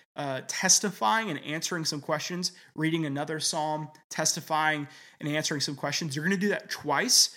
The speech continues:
for casting your cares on the Lord, and then you're gonna do that twice for celebrating the works of the Lord. Now, one note that's not included on the guide. As you're talking about casting your cares on the Lord,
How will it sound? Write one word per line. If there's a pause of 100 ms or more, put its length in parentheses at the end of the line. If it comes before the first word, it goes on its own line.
(200)
for
casting
your
cares
on
the
Lord,
and
then
you're
gonna
do
that
twice
for
celebrating
the
works
of
the
Lord. (480)
Now,
one
note
that's
not
included
on
the
guide. (720)
As
you're
talking
about
casting
your
cares
on
the
Lord,